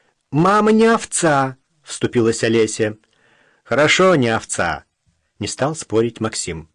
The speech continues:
"Тогда божья коровка". "Даша, почему совершенно чужой человек диктует тебе какие-то условия?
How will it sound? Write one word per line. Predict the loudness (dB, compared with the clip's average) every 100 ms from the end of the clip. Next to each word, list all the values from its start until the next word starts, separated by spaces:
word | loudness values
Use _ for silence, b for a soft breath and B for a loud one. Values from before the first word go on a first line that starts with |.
| _ _ _ -8
"Тогда | -2 0 0
божья | 0 2 0
коровка". | 0 -2 -2 -8 -18 _ _ _ _ _ _ -8
"Даша, | -6 -6 -8 -12 _ _ _ _ _ _ _ b b b b b b
почему | 0 2 2 2
совершенно | 4 2 2 2 2 2
чужой | 0 0 0 0
человек | 2 2 2 2 0
диктует | -4 -4 0 0 0
тебе | -2 -2
какие-то | -2 0 0 2 -2
условия? | -2 -4 -4 -8